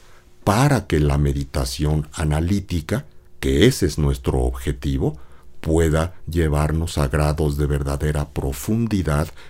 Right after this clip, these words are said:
introspectiva, de conocimiento de nosotras mismas, y con esto poder realmente liberarnos de nuestras diferentes obstrucciones que nos mantienen atados a una situación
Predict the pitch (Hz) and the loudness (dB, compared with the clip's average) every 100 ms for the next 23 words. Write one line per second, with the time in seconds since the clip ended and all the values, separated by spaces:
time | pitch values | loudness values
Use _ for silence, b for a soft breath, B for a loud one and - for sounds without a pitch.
0 | B - 110 90 - 80 73 - - - | B -4 0 0 0 -2 -2 -4 -4 -4
1 | - - 90 82 117 B B B - 76 | -6 -2 0 2 0 B B B -8 2
2 | 98 117 - 101 85 76 78 78 80 82 | 4 4 2 0 2 0 0 0 2 0
3 | 85 82 82 B B 80 82 73 67 71 | 0 -2 -2 B B -4 0 0 0 0
4 | 67 - 69 - 73 - 101 95 85 98 | 0 0 -2 0 -2 2 0 2 0 -2
5 | - B B B 127 - 135 117 98 - | -4 B B B 0 2 2 4 2 0
6 | - 120 143 - - 78 80 85 - B | -2 -2 -2 -4 -2 2 4 2 2 B
7 | B - - 78 80 95 92 82 78 76 | B -8 -2 0 2 2 2 0 0 0
8 | 90 87 B B - 95 92 90 95 120 | 0 0 B B -6 0 2 4 4 2
9 | 123 82 71 - b b 78 78 73 73 | 2 0 -2 -6 b b -2 0 2 0
10 | - 76 73 78 73 78 80 82 80 - | 0 0 0 -2 0 0 0 0 -2 -2
11 | B B - 95 - - 98 92 - 107 | B B -6 -6 0 2 2 0 0 2
12 | 95 104 147 - B B - - 135 131 | 4 2 0 -2 B B -2 2 4 4
13 | 127 113 107 - 90 90 92 76 - 76 | 0 0 0 2 2 2 2 0 0 0
14 | 76 85 - 69 71 76 76 73 - 76 | 0 -2 -2 -2 0 2 0 -2 -6 -4
15 | 73 73 - 80 78 | -4 -4 -2 0 -2